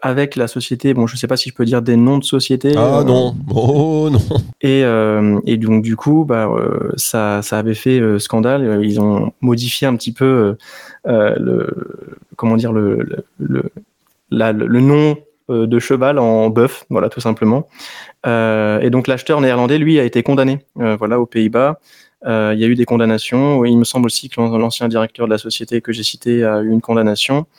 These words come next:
Speaker 1: Et, euh, et en fait, après, bah, tout ça, ça a été acheté par une société qui a créé des, euh, des produits à base de, de cette viande, notamment les lasagnes, dont on a entendu parler.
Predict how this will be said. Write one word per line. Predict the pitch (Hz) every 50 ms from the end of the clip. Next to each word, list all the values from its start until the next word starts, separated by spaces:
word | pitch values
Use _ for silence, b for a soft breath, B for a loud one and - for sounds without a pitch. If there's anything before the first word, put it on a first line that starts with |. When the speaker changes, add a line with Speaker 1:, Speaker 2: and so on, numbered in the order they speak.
| B B B B B B B _ -
Speaker 1:
Et, | 131 131 135 131
euh, | 120 113 110 110 107 107 104 104 104 107 107 -
et | - 113
en | 110 110
fait, | - - 151 -
après, | 120 - - - 135
bah, | 135 120 113
tout | - 117
ça, | - - 143 143
ça | 143 - 120
a | 113
été | 113 - - 135
acheté | 123 120 113 - - 135
par | - - 117 110
une | 110 107
société | - - 123 - - 120 - 135 127
qui | - - 110
a | 107 107
créé | - - - 131 131 135
des, | 131 127 117 117 113 110 107 B B B B B B B B B B -
euh, | - 113 - - - - - -
des | - 120 131 139
produits | - - - 143 135 139 147 143 139
à | 127
base | 120 123 123 123 120
de, | 123 117 113 110 110 107 107 104 104 110 107 104 -
de | 104 107 107 104
cette | - - 110
viande, | 113 107 120 143 151 - _ _ -
notamment | 110 120 113 - 110 107 110 127 131
les | 123
lasagnes, | 113 110 104 104 107 123 135 131 120 123
dont | - - 113 113 -
on | 117 110
a | 110
entendu | 110 - 113 110 110 117
parler. | - - 104 104 104 123 143